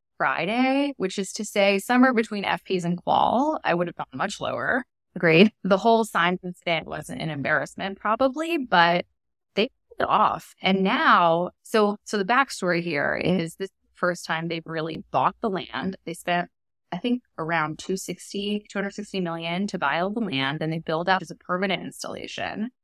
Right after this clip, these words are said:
Speaker 1: and they resurface the whole track, but they took on all that themselves.
Speaker 2: Yeah, I think all total they spent about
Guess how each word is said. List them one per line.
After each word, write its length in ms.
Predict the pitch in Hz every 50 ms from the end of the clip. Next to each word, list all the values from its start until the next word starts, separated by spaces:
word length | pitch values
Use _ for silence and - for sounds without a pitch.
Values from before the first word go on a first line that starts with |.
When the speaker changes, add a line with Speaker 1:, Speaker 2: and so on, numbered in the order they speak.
| _ _ _ _ _ _
Speaker 1:
and 300 | 190 185 180 175 175 175
they 160 | 175 175 175
resurface 560 | 170 165 165 175 175 - - 180 170 180 175
the 60 | - 170
whole 120 | 170 165
track, 300 | 165 - 170 156 151 -
but 120 | - 190 185
they 100 | 220 247
took 180 | 240 - 254
on 160 | 233 185 170 156
all 160 | 143 143 147
that 140 | 147 127 -
themselves. 720 | 135 143 151 - - - - - - - - - - - - _ _ _
Speaker 2:
Yeah, 140 | 196 185
I 120 | 165 165 170
think 200 | - 226 247 -
all 160 | - 233 233
total 260 | 214 - 190 190 190
they 140 | 170 170 165
spent 220 | - _ 170 160
about 200 | 156 151 147 -